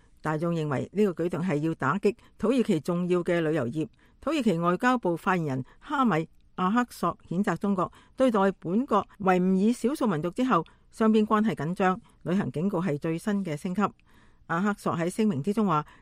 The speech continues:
一百萬維吾爾人遭受到任意拘押，並且受到酷刑同洗腦。北京迅速反擊，佢話呢啲係惡毒嘅攻擊。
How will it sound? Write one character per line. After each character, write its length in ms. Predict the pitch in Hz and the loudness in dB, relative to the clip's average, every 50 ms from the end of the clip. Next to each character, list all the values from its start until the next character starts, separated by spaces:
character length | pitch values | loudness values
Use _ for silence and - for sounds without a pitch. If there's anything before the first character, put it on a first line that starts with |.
| _ - | _ -6
一 100 | - 285 277 - | -6 -6 -4 0
百 160 | - 208 - - | 0 0 0 0
萬 200 | - 170 160 165 | -2 -2 0 0
維 220 | 160 143 147 147 | 0 -2 -2 0
吾 80 | 139 147 | -2 -2
爾 180 | 160 175 170 | -2 -2 -2
人 80 | 143 135 | -2 -2
遭 140 | - 214 226 | -2 -2 0
受 120 | 208 170 | 0 0
到 160 | 151 175 160 160 | 0 0 0 0
任 360 | 151 151 143 151 147 147 147 | 0 -2 -2 -2 -4 -6 -6
意 140 | 147 156 160 | -6 -6 -6
拘 260 | - - 208 185 180 | -2 -2 0 0 2
押， 160 | 175 147 - - - - - - _ _ | 0 0 -2 -4 -10 -20 -20 -20 _ _
並 160 | - 202 208 | 2 2 4
且 100 | 254 269 | 2 2
受 140 | 285 247 185 | 2 0 2
到 160 | 202 202 208 | 2 2 2
酷 180 | 190 190 175 - - | 2 0 -4 -4 -4
刑 180 | 151 151 143 139 | -4 -4 -4 -4
同 180 | - 165 143 147 | -4 -4 -6 -4
洗 140 | - - | -4 -4
腦。 280 | 135 170 214 190 160 165 - - - _ _ - | -2 0 2 2 0 0 -4 -10 -20 _ _ -6
北 100 | 190 190 | -4 -2
京 240 | - 185 190 190 | 0 0 0 -2
迅 240 | 202 - - 175 175 | -2 -2 -4 -4 -2
速 160 | 180 - 214 - | -2 -4 -4 -4
反 280 | - 165 147 160 185 | -2 -2 0 0 2
擊， 160 | 196 220 208 - - - - - _ - | 2 2 2 2 -4 -14 -20 -20 _ -4
佢 80 | - 247 | 2 4
話 160 | 254 185 190 - - - | 4 4 4 2 -2 -8
呢 100 | - 262 | -6 -2
啲 120 | 277 302 277 | 0 2 2
係 120 | 208 175 - - - - | 2 0 -2 -6 -12 -4
惡 180 | - 208 208 208 - _ - | 2 2 2 2 0 _ -4
毒 80 | 185 170 - | -4 -2 0
嘅 120 | - 185 | 0 0
攻 200 | 180 - 208 208 | 2 2 2 4
擊。 120 | 208 220 | 4 2